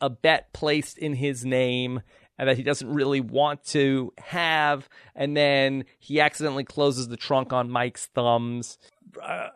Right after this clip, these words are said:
I, I feel like that as a Jerry story, uh, this is a pretty forgettable storyline.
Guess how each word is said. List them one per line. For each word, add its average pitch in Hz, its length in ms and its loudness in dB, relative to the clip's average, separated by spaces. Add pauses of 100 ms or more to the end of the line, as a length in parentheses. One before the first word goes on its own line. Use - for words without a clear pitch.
(120)
I, 170 200 0
I 170 100 2
feel 240 160 4
like 170 180 2
that 151 420 -2
as 208 220 0
a 170 60 -2
Jerry 180 500 4
story, 117 720 0
uh, 110 540 2
this 160 180 -4
is 160 60 -4
a 160 100 0
pretty 147 580 -2 (300)
forgettable 120 840 2
storyline. 104 520 -4